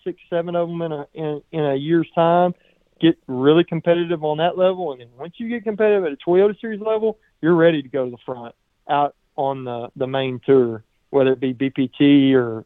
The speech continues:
or the Tackle Warehouse Pro Circuit or whatever it is. That's when you'll be ready to go out there and you know that you can compete with the guys that are doing it full time.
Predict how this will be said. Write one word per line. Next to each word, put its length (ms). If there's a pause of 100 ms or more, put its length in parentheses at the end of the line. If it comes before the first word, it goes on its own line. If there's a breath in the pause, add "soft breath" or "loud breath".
or 240
the 100
Tackle 340
Warehouse 200 (100)
Pro 300
Circuit 340
or 60
whatever 440
it 60
is. 300 (400)
That's 280
when 260
you'll 160
be 160
ready 260
to 60
go 180
out 220
there 220
and 140
you 80
know 160
that 220
you 80
can 180
compete 360
with 140 (100)
the 60
guys 300
that 100
are 60
doing 200
it 140
full 200
time. 380